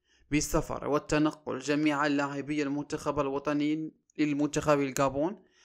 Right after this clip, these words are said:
لاستحقاقاتهم بالمعسكر المنتخبات بلدهم، ولم تحصل على مستحقاتها منذ مدة طويلة، ما تسبب لها في أزمة مالية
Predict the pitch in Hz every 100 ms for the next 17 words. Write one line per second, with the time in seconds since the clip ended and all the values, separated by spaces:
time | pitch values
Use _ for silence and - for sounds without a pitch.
0 | _ 135 143 139 143 147 139 147 - 143
1 | 147 175 190 - _ _ - 151 156 147
2 | 120 - 120 - _ _ - 143 151 147
3 | 147 147 139 147 139 135 185 151 127 131
4 | - _ _ _ _ 139 143 143 139 156
5 | - 139 139 127 147 143 139 - 143 143
6 | - 151 147 139 147 151 139 139 156 _
7 | _ 139 139 143 135 139 127 139 156 127
8 | 143 - _ _ _ - 120 139 - 135
9 | 139 139 135 147 143 135 - 135 147 131
10 | 135 147 127 131 139 143 131 123